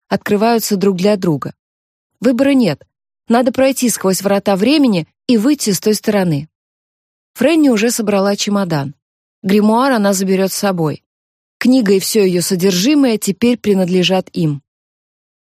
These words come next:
Пока Винсент принимал душ и переодевался, сёстры в последний раз осмотрели дом.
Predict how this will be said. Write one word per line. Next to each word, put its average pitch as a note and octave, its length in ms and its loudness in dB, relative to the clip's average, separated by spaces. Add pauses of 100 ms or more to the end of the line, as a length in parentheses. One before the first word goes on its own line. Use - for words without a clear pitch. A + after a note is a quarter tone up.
(100)
Пока A3+ 320 0
Винсент G#3+ 640 0
принимал F#3 520 0
душ C4+ 300 0
и - 160 -8
переодевался, A3 880 0 (180)
сёстры D#4+ 400 -2
в A#3 60 -8
последний A#3+ 500 2
раз A3 240 0
осмотрели G#3 540 -2
дом. D#3 340 -2